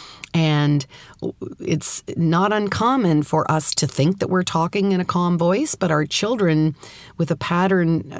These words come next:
and a history of, of relating to you may hear everything that you say come out of your mouth as preaching. Um, or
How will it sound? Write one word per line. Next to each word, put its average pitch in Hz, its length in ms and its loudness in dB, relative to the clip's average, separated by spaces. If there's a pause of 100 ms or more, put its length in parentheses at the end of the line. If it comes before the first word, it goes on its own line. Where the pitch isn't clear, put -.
and 156 160 0
a 156 60 2
history 170 540 0
of, 143 280 -2
of 147 200 0
relating 185 520 2
to - 120 0
you 151 320 2 (340)
may 190 300 4
hear 160 280 2
everything 180 500 2
that 160 120 0
you 165 140 2
say 143 500 2
come - 160 -2
out 156 160 0
of 156 60 2
your 143 320 0
mouth 147 720 -2
as 147 400 0
preaching. - 580 -2 (680)
Um, 135 300 4
or 151 500 2